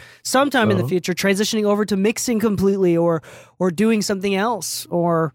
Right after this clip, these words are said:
Speaker 2: Uh.
Speaker 1: doing more hours, whatever it is? How, how do you see yourself transitioning and expanding, scaling over, over the years?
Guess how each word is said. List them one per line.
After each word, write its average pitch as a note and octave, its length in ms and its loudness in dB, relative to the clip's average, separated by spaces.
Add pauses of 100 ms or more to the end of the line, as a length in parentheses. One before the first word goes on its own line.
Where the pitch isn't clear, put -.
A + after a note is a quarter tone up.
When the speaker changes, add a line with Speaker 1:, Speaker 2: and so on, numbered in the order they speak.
(160)
Speaker 2:
Uh. D#2 120 -4 (440)
Speaker 1:
doing F#3+ 240 2
more G#3+ 180 4
hours, D#3 320 0
whatever G3 380 2
it E3 60 2
is? C#3 140 -2
How, F#3 180 2
how G3+ 140 2
do B3 60 2
you B3+ 80 4
see G#3+ 200 -2
yourself F3 580 0 (300)
transitioning F3 720 0
and D3 80 -4
expanding, D#3 600 -2
scaling F3 540 0
over, C#3+ 340 -4
over D3+ 140 0
the C#3+ 80 0
years? D3+ 340 -4